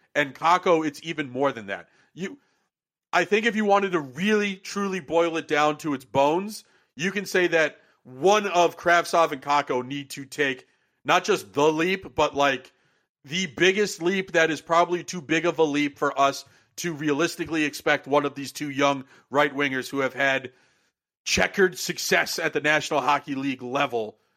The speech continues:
at this point in their careers to take. However, this is the bed the Rangers made by giving Trocheck the money that they did,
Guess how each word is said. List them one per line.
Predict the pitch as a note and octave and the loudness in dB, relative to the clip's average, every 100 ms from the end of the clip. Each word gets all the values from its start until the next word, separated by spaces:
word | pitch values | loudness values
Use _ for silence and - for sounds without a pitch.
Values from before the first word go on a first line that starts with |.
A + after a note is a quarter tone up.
| _ | _
at | C#3 | -4
this | C#3 D3 | -2 -4
point | - D#3+ C#3 | 0 0 0
in | |
their | C#3 C3+ | -2 -2
careers | - C#3 C3 A#2+ | -2 -2 -2 -2
to | - A#2+ | -8 -10
take. | C3 G#2 - _ _ _ | -6 -6 -8 _ _ _
However, | D3 D#3 A3 F#3+ D#3+ - _ _ _ _ _ _ - | 2 4 4 4 0 -4 _ _ _ _ _ _ -2
this | F3+ F#3 | -2 -2
is | A3+ E3+ | -6 -2
the | A3+ | -2
bed | E3 E3+ F3+ F3 | 2 2 2 0
the | |
Rangers | D3+ D#3+ D#3 C#3+ B2+ | 2 2 2 -4 -4
made | C#3 C#3 F#2+ | 0 0 2
by | C3+ D#3 C#3+ _ _ _ | 2 2 2 _ _ _
giving | - F3+ A3+ G#3+ | 0 2 2 -2
Trocheck | - G3 F#3+ F#3 D#3+ D3 | 2 2 4 2 2 2
the | C#3+ | 0
money | D3 D#3+ D#3+ | 2 2 2
that | C#3+ C#3+ | 2 0
they | D#3 D#3 | 0 -4
did, | C#3 A2 G2 | -2 -4 -4